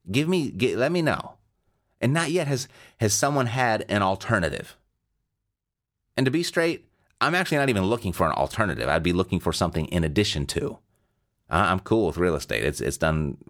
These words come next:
for, uh, worked very well for me. It's worked very well for those people that have trusted me with it, with that advice. So I'm not looking for something,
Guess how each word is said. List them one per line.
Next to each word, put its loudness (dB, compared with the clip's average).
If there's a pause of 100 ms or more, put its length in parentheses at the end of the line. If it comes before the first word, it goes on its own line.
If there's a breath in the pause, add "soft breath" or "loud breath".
(160)
for, 0
uh, 2
worked 0
very 2
well 2
for -6
me. -2
It's -4
worked -2
very 2
well 2
for -4
those 0
people -4
that 2
have -6
trusted -6
me -4
with -6
it, -4 (280 loud breath)
with -6
that 2
advice. -4 (480 soft breath)
So -2 (1000)
I'm 4
not 2
looking 0
for 2
something, 0